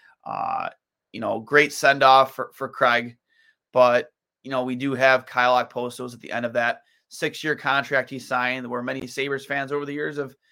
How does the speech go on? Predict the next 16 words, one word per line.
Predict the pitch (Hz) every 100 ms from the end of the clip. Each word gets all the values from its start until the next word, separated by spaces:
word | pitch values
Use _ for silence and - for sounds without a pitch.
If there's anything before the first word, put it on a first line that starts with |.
| _ _ -
been | 139
very | 143 156
critical | 151 156 151 160 156
of | 143
owner-, | 147 156 -
you | 123
know, | 135 131 127 _ -
not | 123 131 -
ownership, | 135 160 160 131 135 - _
you | - 123
know, | 110
well, | 143 135 -
actually, | 185 156 -
you | 143
know, | 135
ownership | 135 135 - 135